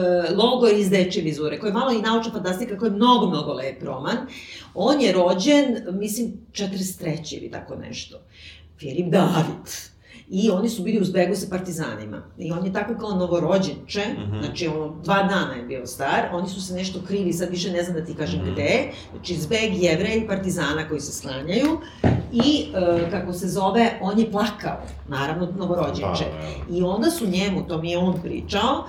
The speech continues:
Speaker 1: a onda su njemu, znači, njegovoj majci su došli komesari i rekli: "I te žene koje su bile u zbegu, udavi ga. Udavi ga, sve će nas otkriti." I to ima i malo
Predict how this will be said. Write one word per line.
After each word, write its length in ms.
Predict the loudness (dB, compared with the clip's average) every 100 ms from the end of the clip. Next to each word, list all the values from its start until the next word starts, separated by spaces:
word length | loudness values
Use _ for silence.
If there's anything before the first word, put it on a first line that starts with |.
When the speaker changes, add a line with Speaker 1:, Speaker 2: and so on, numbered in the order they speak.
| -12 -16 -10
Speaker 1:
a 120 | -2 0
onda 200 | 0 -2
su 160 | 0
njemu, 280 | 0 2 4 2 0 -2
znači, 280 | -2 -4 -4
njegovoj 280 | -2 0 2
majci 760 | 4 4 2 -4 -6 -2 -2 -4
su 160 | -10 -6
došli 580 | -2 -2 -2 0 0 -2
komesari 560 | -4 -4 -4 -2 0 0
i 120 | 0
rekli: 400 | 0 -2 -2 -2 -2 -2
"I 220 | -4 -2
te 220 | 2 4 4
žene 380 | 4 4 2
koje 120 | 0 -6
su 120 | -6
bile 220 | -4 -4
u 40 |
zbegu, 400 | -2 -2 0 0 2
udavi 380 | 4 6 6 6
ga. 100 | 4 -2 -8 -8 -8 -8 -12 -18 -10
Udavi 320 | -4 -2 0 0
ga, 100 | 0
sve 200 | 0 0
će 80 |
nas 160 | -2 0
otkriti." 600 | -2 0 -2 -2 -8 -12 -16 -20 -20 -20 -20 -20 -8
I 120 | -4
to 100 | 2 4
ima 220 | 6 6
i 100 | 6
malo 460 | 6 6 6 4